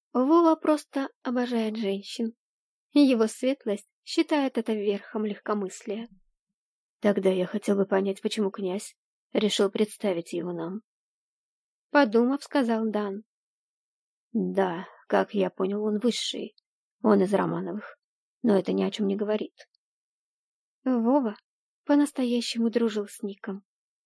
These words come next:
ответила ему Ева. «И нам точно надо будет с ним пообщаться». Страж согласно кивнул. «О!»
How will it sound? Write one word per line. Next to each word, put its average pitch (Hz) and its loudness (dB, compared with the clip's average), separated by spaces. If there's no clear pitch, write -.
ответила 247 -2
ему 240 0
Ева. 202 -6
«И 262 4
нам 277 2
точно 233 -2
надо 214 -2
будет 214 -6
с - -18
ним 202 -2
пообщаться». 196 -12
Страж 233 0
согласно 220 -2
кивнул. 196 -4
«О!» 262 10